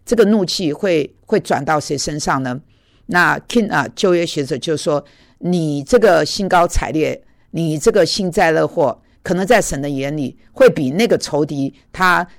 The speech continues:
对你所做的错误，那个罪，更是一个应该受惩罚的罪。所以呢，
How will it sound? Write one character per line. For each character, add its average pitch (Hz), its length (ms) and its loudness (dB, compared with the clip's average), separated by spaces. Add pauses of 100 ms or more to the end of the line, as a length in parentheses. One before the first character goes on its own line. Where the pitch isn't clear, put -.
(140)
对 262 120 4
你 143 160 -2
所 127 260 -6
做 190 260 4
的 143 140 0
错 196 340 2
误， 170 200 2
那 190 120 0
个 160 80 2
罪， 180 360 2 (440)
更 226 280 6
是 180 240 -4
一 160 120 -4
个 143 260 -2
应 175 180 -4
该 165 140 2
受 165 320 0
惩 - 340 -6
罚 - 180 -8
的 135 120 -8
罪。 139 340 -2 (480)
所 247 200 4
以 262 100 6
呢， 208 300 0